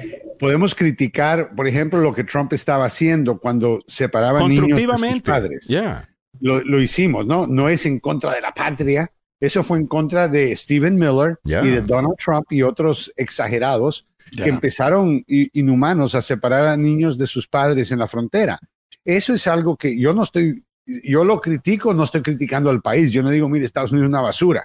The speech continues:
Speaker 2: Claro.
Speaker 1: No. E-, esto me, me molesta y por tal razón, y esto es una decisión que la tomó Donald Trump.
Speaker 2: Y es la manera que nosotros
Speaker 1: Ahí
Speaker 2: estábamos criticando precisamente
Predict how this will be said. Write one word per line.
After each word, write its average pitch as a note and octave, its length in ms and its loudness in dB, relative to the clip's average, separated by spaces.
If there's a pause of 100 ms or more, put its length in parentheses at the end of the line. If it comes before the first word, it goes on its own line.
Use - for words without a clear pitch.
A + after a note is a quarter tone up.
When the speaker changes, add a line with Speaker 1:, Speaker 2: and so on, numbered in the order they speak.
(120)
Speaker 2:
Claro. C#3+ 200 2
Speaker 1:
No. - 280 -2 (440)
E-, F3+ 400 2
esto A3+ 280 0
me, D#3 180 2 (100)
me C#3 180 0
molesta C3 520 0
y D#3+ 80 2
por B2+ 220 -2
tal D#3 200 2
razón, D#3 500 2
y C#3 180 4
esto C#3+ 280 0
es D3 140 -2
una D3 140 0
decisión C3+ 460 0
que D3+ 60 -2
la C#3 140 2
tomó B2+ 280 2
Donald A#2 360 2
Trump. A3+ 320 2 (580)
Speaker 2:
Y C3 120 2
es D#3+ 60 0
la G3+ 120 0
manera F3+ 320 0
que E3 100 -2
nosotros D#3+ 460 -2
Speaker 1:
Ahí G3+ 60 4
Speaker 2:
estábamos C#3+ 340 2
criticando A#2+ 600 -2
precisamente G#2+ 960 -2